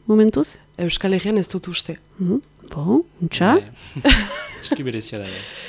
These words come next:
Speaker 2: Be, jakinez egiten dugula, fe, Julienek, eh, sortzen dituela, fe, moldatzen dituela kantuak, eta ez duela bat ezagutzen euskal musika eta leguzia, beraz, ikuspuntu berri bat ere eramaiten du hemengo musikari, eta ene ustez, eh,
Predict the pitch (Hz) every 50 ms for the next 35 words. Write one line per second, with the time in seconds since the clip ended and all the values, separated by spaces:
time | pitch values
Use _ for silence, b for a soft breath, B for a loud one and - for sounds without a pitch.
0 | B B B B B - 208 196 185 233 220 - 247 269 254 - 226 185 190 180
1 | 196 196 196 196 202 214 220 214 202 190 175 165 - - - 190 175 170 160 185
2 | 185 190 208 208 202 - 196 180 165 165 160 156 - - - - 202 185 - -
3 | 202 202 190 - 196 185 180 - 185 180 185 190 196 196 190 - 208 202 190 202
4 | 196 190 180 - 190 185 185 180 - 202 208 226 226 - - B B B B B
5 | B - 185 - 214 208 196 - 208 190 190 180 175 202 196 190 226 208 - 202
6 | 190 185 180 - 196 185 180 165 - - 185 175 175 175 - - - - 208 190
7 | 185 185 180 - 170 175 170 170 170 - - 220 214 196 - - 190 185 196 190
8 | - - B B B B B B B B B B B B B _ _ _ _ _
9 | _ - 180 202 202 - 220 226 226 220 196 214 202 214 220 220 220 226 214 208
10 | 196 196 185 185 185 185 185 196 196 202 208 220 214 208 190 185 175 170 170 170
11 | 165 170 170 165 - 180 180 180 180 185 196 190 190 180 - - - - 202 202
12 | 233 233 - 185 175 180 175 160 - 190 175 - - 170 160 156 151 151 151 156